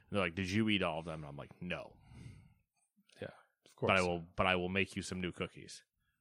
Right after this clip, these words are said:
Speaker 1: "Why, if you didn't eat 'em?" "Don't worry about it."
Speaker 2: <laughs> Just, just drop it.
Speaker 1: "Stop looking at me." <laughs>
Speaker 2: "Here's fifty dollars."
Speaker 1: Yeah. <laughs> Yeah. "Here's, here's to pay you for the cookies that I did not eat."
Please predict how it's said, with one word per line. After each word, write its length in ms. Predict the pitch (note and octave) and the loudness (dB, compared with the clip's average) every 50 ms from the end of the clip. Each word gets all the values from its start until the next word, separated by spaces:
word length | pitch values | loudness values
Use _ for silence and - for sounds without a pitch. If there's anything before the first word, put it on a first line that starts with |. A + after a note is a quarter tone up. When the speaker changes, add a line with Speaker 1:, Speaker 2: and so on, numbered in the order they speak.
| _ _ _ | _ _ _
Speaker 1:
"Why, 300 | - G#2 A2+ C3+ A#2 F2 | 0 4 6 6 6 6
if 120 | E2+ - - | 4 2 -2
you 80 | G2 | -4
didn't 140 | F#2 F2 F#2 | -2 0 0
eat 120 | F#2+ F2+ | 0 0
'em?" 120 | E2 D2+ - _ _ _ _ _ _ _ _ _ - | -2 -4 -10 _ _ _ _ _ _ _ _ _ -2
"Don't 120 | - G2 G2 | 0 2 2
worry 140 | F#2 F2 | 2 0
about 260 | D#2+ D2+ D2 D2 D2 - _ _ _ _ - - - - | 0 -2 -8 -10 -12 -14 _ _ _ _ -20 -6 2 4
it." 100 | G3+ - - - - - | 4 4 4 2 -6 -6
Speaker 2:
<laughs> 120 | - - | -4 -4
Just, 440 | E3 G#2 G2+ - - - - - - - E3 F3 - B2+ C#3 | -2 -2 -2 -4 -6 -8 -8 -8 -6 -4 -2 0 0 0 2
just 180 | - G3 - - | 4 4 4 8
drop 300 | - D#3 B2 A#2 - - | 10 10 10 10 10 6
it. 100 | F2 - - _ - - - - - - _ E5 - C#4+ G4 - _ _ _ _ _ _ _ _ _ | 0 -4 -4 _ -20 -20 -20 -20 -20 -20 _ _ -18 -18 -18 -18 _ _ _ _ _ _ _ _ _
Speaker 1:
"Stop 280 | - - - G2 G2+ G2 | -6 0 0 0 2 2
looking 260 | G#2 F#2+ - F2+ E2+ | -2 -2 -2 -4 -6
at 80 | E2 | -4
me." 180 | F2 F#2+ G2+ - - - - - - - | 0 2 2 2 2 0 0 0 2 4
<laughs> 240 | E3 D#3 C#3+ C3+ C3+ - - - | 4 4 4 2 -2 -8 -8 -4
Speaker 2:
"Here's 200 | - B2 G#2+ - | -2 -2 -2 -2
fifty 240 | - A2 F#2+ - F2 | -4 -6 -6 -6 -10
dollars." 460 | - - - - - - - - - _ _ _ _ - | -14 -14 -16 -18 -18 -20 -20 -20 -20 _ _ _ _ -6
Speaker 1:
Yeah. 240 | G#2 A2 G#2 - - | -4 -2 -2 -2 -4
<laughs> 60 | - - - G2+ _ _ - - - _ _ - - - - - E3 - - - | -6 -8 -12 -14 _ _ -20 -20 -20 _ _ -14 -10 -2 2 2 2 2 2 0
Yeah. 200 | - - - - - - - - - - - - | 2 2 2 0 -2 -8 -12 -14 -14 -14 -14 -4
"Here's, 280 | - - D3+ C#3+ C3+ - - - _ - | 0 2 2 2 2 -2 -8 -14 _ 2
here's 160 | - D#3+ - | 2 2 2
to 100 | - - | 2 2
pay 120 | - D3 | 2 4
you 120 | C3+ B2+ A2+ | 4 4 2
for 80 | - G#2+ | 0 -2
the 60 | G2+ | -4
cookies 340 | - - G#2+ - F#2+ E2+ - | -2 -2 -2 -2 -2 -4 -2
that 120 | G2+ F#2+ | 2 2
I 100 | F2+ F2 | 2 2
did 200 | D#2+ - G2 F2+ | 2 0 -2 0
not 260 | F#2 F#2 E2+ E2 E2 - - | 0 0 -2 -2 -4 -8 -10
eat." 340 | E2+ E2+ - B2+ C3+ A2+ - | -10 -10 -8 -6 -8 -8 -8